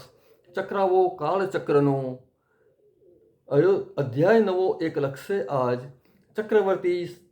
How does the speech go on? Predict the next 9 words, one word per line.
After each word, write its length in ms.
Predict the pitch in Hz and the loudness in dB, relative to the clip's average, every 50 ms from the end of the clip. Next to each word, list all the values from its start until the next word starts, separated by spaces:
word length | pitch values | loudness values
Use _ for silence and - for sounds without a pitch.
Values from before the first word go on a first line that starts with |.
| _ _ | _ _
સનાતન 480 | - 160 165 202 226 220 220 214 214 196 | -6 -2 0 0 0 0 0 -2 0 0
રાષ્ટ્ર 340 | 175 165 160 - - 170 151 | -2 -2 -2 -2 -4 -4 -2
તણા 540 | 147 147 139 131 131 131 131 131 135 - _ _ _ _ _ | 0 0 0 0 0 -2 -4 -6 -10 -16 _ _ _ _ _
હવે 260 | - 151 156 170 170 170 | -4 0 2 2 2 0
અયોધ્યાથી 800 | - - - 139 147 175 202 214 170 143 185 175 170 170 170 160 | -2 -2 0 2 4 4 4 4 2 2 0 0 0 -2 -4 -4
કરશે 440 | 170 - 143 123 - - 135 123 | -4 -4 -4 -4 -4 -4 -4 -2
રાજ. 340 | 117 110 104 101 104 101 101 - 110 - _ _ _ _ _ _ _ _ _ _ _ _ _ _ _ _ _ _ _ _ _ _ _ _ _ _ _ _ _ _ _ _ _ _ - | -2 -2 -4 -6 -8 -10 -12 -16 -20 -20 _ _ _ _ _ _ _ _ _ _ _ _ _ _ _ _ _ _ _ _ _ _ _ _ _ _ _ _ _ _ _ _ _ _ -6
તો 80 | 202 | -2
મિત્રો, 600 | 190 185 175 - 226 214 180 202 - - - _ | 0 0 2 4 4 4 4 4 2 -8 -16 _